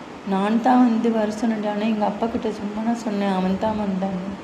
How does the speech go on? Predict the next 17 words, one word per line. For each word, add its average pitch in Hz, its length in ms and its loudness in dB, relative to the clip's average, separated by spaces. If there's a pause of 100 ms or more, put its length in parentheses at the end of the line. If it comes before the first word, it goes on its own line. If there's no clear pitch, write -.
(400)
"நீ 214 160 2
பண்ணுற 196 400 2
வேலை, 269 300 6
நீ 269 100 4
என்னைக்கு 202 300 2
இருந்தாலும் 240 360 6
மாட்ட 226 260 4
போகிற, 233 300 2
மாட்ட 220 320 2
போகிறேன்னு 233 380 0
சொல்லிக்கிட்டே 233 380 0
இருந்தேன்ல, 220 420 2 (640)
நான் 180 180 4
சொல்ல 226 260 4
தேவையில்ல, 233 440 2
அவரே 208 260 2
பார்த்துட்டார். 202 600 -2